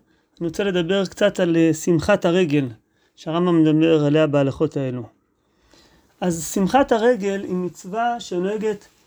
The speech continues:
בכל הרגלים, וככה הרמב"ם, אה, כותב במפורש, הוא אומר,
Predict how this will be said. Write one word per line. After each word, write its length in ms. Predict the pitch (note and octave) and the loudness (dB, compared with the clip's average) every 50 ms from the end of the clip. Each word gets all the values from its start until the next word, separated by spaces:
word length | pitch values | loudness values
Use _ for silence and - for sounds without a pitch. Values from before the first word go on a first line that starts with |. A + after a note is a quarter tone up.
| _ _ _ _ - | _ _ _ _ -8
בכל 340 | F3+ E3+ - - A#3+ B3 B3 | -6 -4 0 2 4 4 4
הרגלים, 580 | A#3 G3+ F#3+ D#3+ E3+ E3+ D#3+ D#3 C3+ A#2+ A2 G#2+ _ _ _ _ _ _ _ _ _ _ _ _ _ | 4 2 2 2 2 2 2 2 0 -2 -6 -12 _ _ _ _ _ _ _ _ _ _ _ _ _
וככה 340 | F3+ E3 - A#3+ A3+ A3+ A#3 | -12 -6 -4 -4 -2 0 2
הרמב"ם, 460 | G#3+ G3 G#3+ A3 A3 G#3 A3 G#3 G#3 | 2 4 2 2 2 0 0 0 0
אה, 200 | G3 F#3 F3+ F3 E3+ - | 0 0 0 0 -2 -2
כותב 320 | - F3 D#3+ - G#3 G3+ F#3 | -6 -6 -4 -4 -4 -2 -2
במפורש, 600 | F#3+ F3+ D#3+ - G#3 G#3+ B3+ C#4+ C#4+ A#3 - - | -2 -2 -2 -4 -4 0 0 0 0 0 -2 -2
הוא 120 | - F#3+ | -2 -2
אומר, 340 | G3 G3+ G#3+ A3+ A3+ A3+ | 0 0 0 2 2 2